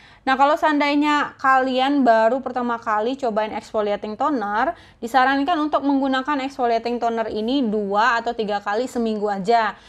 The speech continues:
Nah, kalau ngerasa di dalam kulit kita nggak ada masalah, misalnya malah nggak, malah jadi tambah halus, nggak ada iritasi sama sekali, bisa ditingkatkan pemakaiannya.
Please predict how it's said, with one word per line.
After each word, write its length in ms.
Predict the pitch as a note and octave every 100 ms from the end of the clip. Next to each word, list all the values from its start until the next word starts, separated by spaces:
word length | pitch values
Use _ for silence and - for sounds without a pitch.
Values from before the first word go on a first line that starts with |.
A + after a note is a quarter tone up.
| - -
Nah, 80 | D#4+
kalau 240 | E4 D4 C#4+
ngerasa 480 | C4+ C4 C#4 C4+ C4
di 240 | A#3+ A#3+
dalam 320 | A3 A3 A3+
kulit 320 | A3+ A#3 A3+
kita 480 | A#3 A3+ A3+ G#3+ G#3 -
nggak 260 | - A3 F3+
ada 180 | A3 G#3+ G#3+
masalah, 560 | G#3+ G#3+ D#4+ C#4 G#3+
misalnya 480 | A#3 B3 G#3 G#3+ B3
malah 280 | A#3 G#3 G#3+
nggak, 180 | G#3 - - - - -
malah 240 | A3 A3
jadi 240 | A3+ G#3+ A3
tambah 240 | G#3 G3
halus, 880 | - F4+ F4+ C#4+ B3+ B3 A#3+ A#3+ A#3+
nggak 240 | A3 F#3+
ada 80 | G3
iritasi 400 | G3 G3+ G3+ G#3
sama 240 | G3+ G#3+
sekali, 400 | G#3+ - G#3 C#4 A#4 - - -
bisa 240 | - C4 D4
ditingkatkan 880 | C4+ C4+ C4 C4 C4 C4 D4 F4+ G4
pemakaiannya. 1040 | B3+ B3 A#3 A3+ A3 A3 A3 G#3 G#3+ D#4